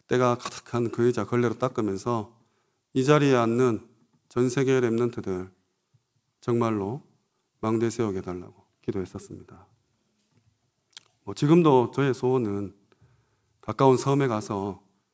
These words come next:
복음의 글 읽고 복음의 글 쓰고 기도하고 뭐 그러고 싶어요. 서울에 오신 목사님이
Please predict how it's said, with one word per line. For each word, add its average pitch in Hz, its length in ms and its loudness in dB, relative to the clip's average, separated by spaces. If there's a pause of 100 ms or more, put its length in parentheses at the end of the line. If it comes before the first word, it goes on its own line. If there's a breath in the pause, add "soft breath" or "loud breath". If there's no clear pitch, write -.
(360)
복음의 127 380 4
글 123 260 2
읽고 120 320 -4
복음의 123 300 2
글 113 140 -4
쓰고 110 360 -8
기도하고 101 460 -8
뭐 95 200 -20
그러고 107 220 -8
싶어요. 90 500 -12 (1300)
서울에 147 320 4
오신 127 220 2
목사님이 110 680 -2